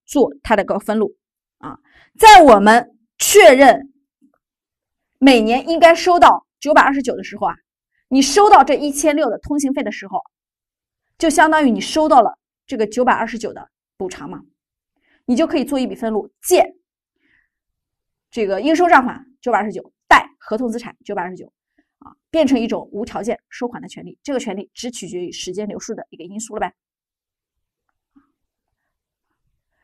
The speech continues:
那对于无形资产来讲呢，这个六百七十一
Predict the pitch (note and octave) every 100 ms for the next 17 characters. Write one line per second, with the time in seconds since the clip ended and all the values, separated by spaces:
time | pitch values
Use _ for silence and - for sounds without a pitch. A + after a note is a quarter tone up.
0 | - F4 F#4+ G4+ F4 D#4+ D#4+ C#4 C#4+ F#3+
1 | G3+ A3 C#4+ _ _ _ _ _ _ _
2 | _ _ - _ _ _ - G4 D#4+ D4
3 | F#4+ G4+ A#3 F3+ F3+ - D4 B3+ A3+